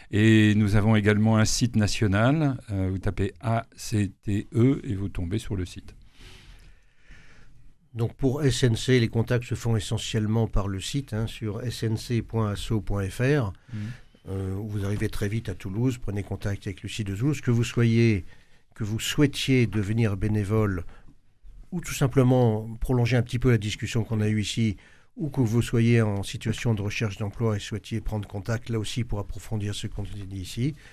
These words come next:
Speaker 2: n'hésitez pas, euh, vous rencontrerez quelqu'un de nos groupes qui vous expliquera plus en détail comment on peut vous aider ou comment on peut vous accueillir.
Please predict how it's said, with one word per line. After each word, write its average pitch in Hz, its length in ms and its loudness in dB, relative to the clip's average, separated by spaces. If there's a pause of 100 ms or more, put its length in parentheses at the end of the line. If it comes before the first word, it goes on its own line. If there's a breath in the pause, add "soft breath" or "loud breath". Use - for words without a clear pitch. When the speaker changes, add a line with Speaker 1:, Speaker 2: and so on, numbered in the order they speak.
(140)
Speaker 2:
n'hésitez 120 400 4
pas, 131 260 4 (400 soft breath)
euh, 104 160 -6
vous 98 140 -4
rencontrerez 107 480 -2
quelqu'un 104 380 -6
de 95 120 -8
nos 92 160 -6
groupes 117 300 -2
qui 101 160 -6
vous 95 160 -6
expliquera 113 440 -6
plus 123 200 0
en 113 60 2
détail 110 420 -2
comment 107 240 -2
on 95 40 -4
peut 104 120 -4
vous 92 180 -6
aider 101 240 -2
ou 117 120 -2
comment 107 260 -4
on 95 40 -8
peut 135 120 -6
vous 123 180 -4
accueillir. 87 400 -6